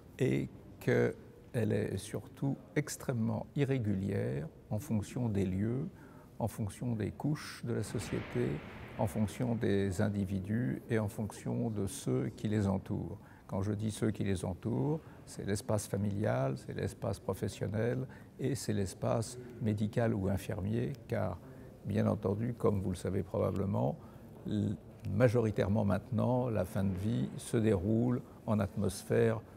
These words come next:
hospitalière ou para-hospitalière. Ce qui n'est pas sat-, satisfaisant, c'est le,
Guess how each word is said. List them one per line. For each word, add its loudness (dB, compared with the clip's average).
hospitalière 2
ou 2
para-hospitalière. 0
Ce 4
qui 2
n'est 2
pas 2
sat-, 2
satisfaisant, 2
c'est 2
le, 6